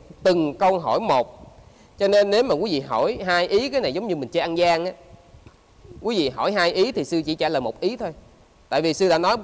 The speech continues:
quý vị chỉ gửi một câu hỏi, mà quý vị gửi hai câu thì sư chỉ, chỉ trả lời một câu thôi nha. Thì câu đầu là bây giờ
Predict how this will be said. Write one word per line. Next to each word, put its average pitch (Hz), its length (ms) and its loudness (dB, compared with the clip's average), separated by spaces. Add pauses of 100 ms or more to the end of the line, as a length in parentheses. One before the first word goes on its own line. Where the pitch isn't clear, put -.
quý 254 140 -4
vị 151 60 -2
chỉ 165 160 -4
gửi 143 180 2
một 180 160 -4
câu 170 140 0
hỏi, 156 360 0 (460)
mà 135 60 -4
quý 185 120 2
vị 143 60 0
gửi 131 180 2
hai 180 200 0
câu 160 200 0
thì 143 80 -6
sư 160 220 -6
chỉ, 147 140 -16
chỉ 147 120 -6
trả 170 120 -2
lời 156 120 -2
một 123 160 -8
câu 156 220 -2
thôi 160 120 -14 (240)
nha. 165 200 -2 (920)
Thì 139 160 -2
câu 180 240 0
đầu 139 300 4
là 123 540 2
bây 151 200 -6
giờ 123 360 2